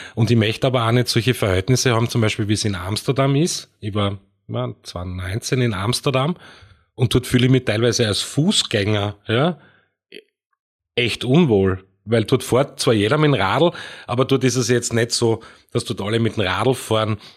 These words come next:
weil's alle ka-, äh, weil's das Beste ist. Du kannst dort auch nicht ganz anders. Nur dort ist alles gemischt, das ist ein gemischter Verkehr. Es gibt zwar offiziell ka-, quasi Radlwege,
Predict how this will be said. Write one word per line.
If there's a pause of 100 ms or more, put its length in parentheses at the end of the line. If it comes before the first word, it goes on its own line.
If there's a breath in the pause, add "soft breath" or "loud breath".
weil's
alle
ka-,
äh, (220)
weil's
das
Beste
ist.
Du
kannst
dort
auch
nicht
ganz
anders. (380 loud breath)
Nur
dort
ist
alles
gemischt,
das
ist
ein
gemischter
Verkehr.
Es
gibt
zwar
offiziell
ka-,
quasi
Radlwege,